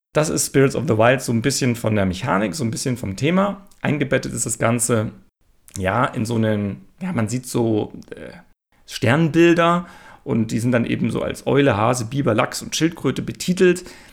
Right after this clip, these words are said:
Aber eigentlich hat es damit nichts zu tun. Im Grunde ist das was sehr Abstraktes, was man tut, aber eben in so einer, ja, bequemen, schönen Zeiteinheit auch zu spielen.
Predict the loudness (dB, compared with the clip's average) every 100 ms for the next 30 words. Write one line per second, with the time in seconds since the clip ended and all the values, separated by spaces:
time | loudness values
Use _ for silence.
0 | -4 2 4 4 0 0 2 2 2 0
1 | -2 -4 -4 -4 -2 -2 -4 -6 -8 -6
2 | -4 -4 -4 0 6 6 6 2 -4 -10
3 | -6 -4 -4 -2 -2 -2 -6 -4 -4 -4
4 | -6 -10 -10 -12 _ -6 -4 -6 -2 -2
5 | -2 -4 -18 -20 -2 0 2 2 0 -2
6 | -2 2 0 0 -8 _ -2 -2 -2 -8
7 | -20 -10 -8 0 0 0 -2 0 0 0
8 | 0 -2 0 -4 -2 -4 -6 -8 -10 -10
9 | -10 -10 -10